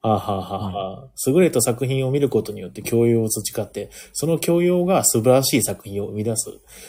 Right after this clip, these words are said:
Speaker 1: というのであれば、
Speaker 2: そうです、そうです。はい。
Speaker 1: やはり遊ぶべきであると。
Speaker 2: <laughs> そうだな。そうかも。やっぱあれだな、なんか、その、どんどんその、記憶力をなくしていただいて、
Speaker 1: うん。
Speaker 2: 酔っ払った状態で遊んで、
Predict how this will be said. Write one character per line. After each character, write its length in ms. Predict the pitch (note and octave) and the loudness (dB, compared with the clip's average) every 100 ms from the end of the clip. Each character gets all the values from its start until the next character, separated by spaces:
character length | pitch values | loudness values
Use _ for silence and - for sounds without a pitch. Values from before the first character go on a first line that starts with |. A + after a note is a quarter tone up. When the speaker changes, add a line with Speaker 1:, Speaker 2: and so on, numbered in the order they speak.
| - | -8
Speaker 1:
と 100 | - | -2
い 320 | A2 G#2+ A#2 A#2+ | 2 6 6 6
う 80 | |
の 100 | A#2 | 2
で 0 | |
あ 20 | F#2 | -2
れ 0 | |
ば、 0 | |
Speaker 2:
そ 40 | |
う 40 | |
で 100 | F2 | -8
す、 40 | - | -10
そ 160 | G2 | -8
う 40 | C#3+ | -4
で 160 | A#2+ | -2
す。 60 | G#2 | -2
は 400 | D3+ G#2 D#2 F#2 | 0 0 -2 -8
い。 120 | - | -4
Speaker 1:
や 80 | A2+ | -2
は 160 | B2 C3+ | 0 2
り 300 | C3 C3 - - | 2 2 0 0
遊 100 | A#2+ | 2
ぶ 120 | G2 | 2
べ 100 | G2 | 0
き 120 | G2+ - | -2 -8
で 140 | - | -14
あ 60 | - | -16
る 140 | - | -20
と。 180 | - - _ - - - - - - - | -20 -20 _ -20 -16 -14 -14 -16 -20 -10
Speaker 2:
<laughs> 960 | - - A#2+ - - G#2+ - B2 - - | -10 -8 -10 -6 -4 -4 -6 -12 -10 -8
そ 80 | - | -6
う 20 | |
だ 80 | F#2+ | -4
な。 200 | G2 G#2+ G#2+ - - - | -6 -6 -10 -14 -20 -8
そ 120 | G#3 | -6
う 40 | |
か 120 | G3+ F#2+ | -4 -6
も。 200 | F2+ - | -8 -8
や 160 | B2+ F3 | -4 -4
っ 40 | |
ぱ 100 | C#3 | -2
あ 60 | B2+ | -2
れ 60 | |
だ 60 | G#3+ | -2
な、 80 | A#3+ | -4
な 80 | |
ん 20 | F3+ | -4
か、 240 | A2+ G#2 - | -4 -6 -6
そ 100 | A2+ | -4
の、 80 | |
ど 140 | C3 B3+ | -2 0
ん 80 | G3+ | 0
ど 120 | G#2+ | -2
ん 80 | G2 | -2
そ 100 | A#2+ | -4
の、 260 | G#2+ G#2 | -4 -6
記 160 | A#2 G#3 | -4 -4
憶 140 | A3 | -2
力 120 | A3 G#2 | -2 -2
を 20 | |
な 100 | G#2+ | -2
く 100 | E3+ | -2
し 60 | D#3+ | -2
て 80 | |
い 40 | F#3 | -2
た 80 | F#3 | -2
だ 100 | F#3 | -4
い 100 | F#3 | -4
て、 340 | B3 E3+ A#2+ - | -4 -4 -4 -6
Speaker 1:
う 80 | C3+ | -6
ん。 200 | C3+ - _ | -6 -14 _
Speaker 2:
酔 140 | D3 | -2
っ 60 | D#3+ | -2
払 140 | C4 | -6
っ 40 | C4+ | -4
た 100 | C#4+ | -2
状 180 | B3 A#3 | -2 0
態 160 | A#3 | 0
で 80 | G#3 | 0
遊 260 | E3+ F#3 F3+ | -2 -4 -4
ん 80 | |
で、 200 | G3+ G3 | -2 -4